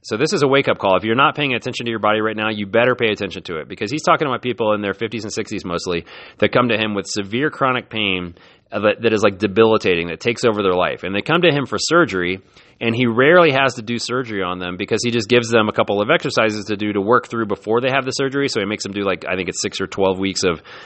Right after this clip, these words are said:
of, of, uh, therapy before they do surgery. And most of them don't have to have surgery because the problem isn't the bulging disc in their back. The problem isn't, uh, the fibromyalgia they thought they had.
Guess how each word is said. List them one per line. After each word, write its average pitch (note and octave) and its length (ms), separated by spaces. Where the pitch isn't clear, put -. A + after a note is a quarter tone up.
of, F2 240
of, D#2+ 380
uh, D#2+ 220
therapy G2+ 420
before G2+ 360
they F#2+ 120
do F#2 180
surgery. G#2+ 520
And G#2+ 160
most C#3 240
of A#2+ 40
them A2 120
don't A2 220
have A2+ 180
to G#2 60
have G2+ 140
surgery G2 480
because G2+ 360
the A2+ 100
problem C#3 420
isn't B2+ 440
the G#2 120
bulging A2 400
disc A2 240
in G#2+ 100
their G2+ 120
back. G2 420
The - 80
problem A2 400
isn't, G#2 380
uh, G2+ 120
the F#2+ 80
fibromyalgia G#2+ 720
they F#2+ 100
thought G2+ 220
they G2 140
had. F#2 320